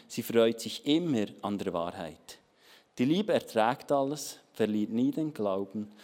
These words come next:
bewahrt stets die Hoffnung und bleibt bes-, bewahrt stets die Hoffnung und bleibt bestehen, was auch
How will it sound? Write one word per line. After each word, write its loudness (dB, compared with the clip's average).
bewahrt 2
stets 2
die -2
Hoffnung -4
und -8
bleibt -6
bes-, -16
bewahrt 6
stets 0
die -4
Hoffnung -2
und -8
bleibt -2
bestehen, -4
was 0
auch -4